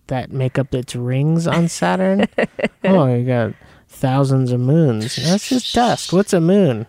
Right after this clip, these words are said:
Speaker 1: I, I don't know. I don't like it.
Speaker 2: <laughs> Last year, Shepard discovered twelve new moons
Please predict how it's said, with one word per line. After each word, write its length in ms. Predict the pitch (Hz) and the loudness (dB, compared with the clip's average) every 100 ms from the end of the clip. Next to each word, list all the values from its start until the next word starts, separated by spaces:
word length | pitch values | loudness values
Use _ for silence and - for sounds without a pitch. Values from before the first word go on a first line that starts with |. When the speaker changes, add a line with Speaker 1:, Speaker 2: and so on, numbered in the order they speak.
| - | -6
Speaker 1:
I, 200 | 143 135 | -4 -4
I 240 | - 139 | -6 -2
don't 160 | 233 254 | 0 2
know. 200 | 240 240 | 0 -2
I 60 | - | -2
don't 200 | 139 135 | -2 -2
like 260 | 120 117 - | -2 -2 -4
it. 200 | - - - - | -6 -8 -8 -8
Speaker 2:
<laughs> 140 | - - - - - - _ - | -10 -14 -20 -20 -20 -20 _ -4
Last 360 | 180 185 - | -2 -2 -2
year, 200 | 190 175 | -2 0
Shepard 480 | 180 - 180 - 180 | -2 -2 -2 0 -4
discovered 540 | 175 - 175 170 170 165 | -4 -6 -6 -4 -4 -4
twelve 340 | - 226 240 | -2 -2 -2
new 200 | 185 160 | -4 -2
moons 440 | 147 143 139 170 | -4 -4 -6 -8